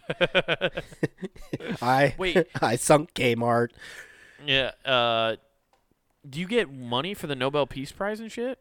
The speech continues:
Speaker 1: Is
Speaker 2: I
Speaker 1: there a
Speaker 2: didn't think
Speaker 1: prize?
Speaker 2: so. I thought that was just like, I don't know, dude. Now you say that, I don't know.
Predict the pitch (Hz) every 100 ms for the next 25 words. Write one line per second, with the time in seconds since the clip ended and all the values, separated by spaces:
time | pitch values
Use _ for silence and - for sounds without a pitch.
0 | _ _ 101 156 160 117 107 147 - 185
1 | 107 110 170 - 123 131 139 131 120 143
2 | 123 131 110 - - _ _ _ _ _
3 | _ _ _ _ _ _ _ _ _ -
4 | 117 139 135 135 160 92 95 117 165 -
5 | _ _ _ _ _ 127 160 117 - 127
6 | 185 - 165 180 165 143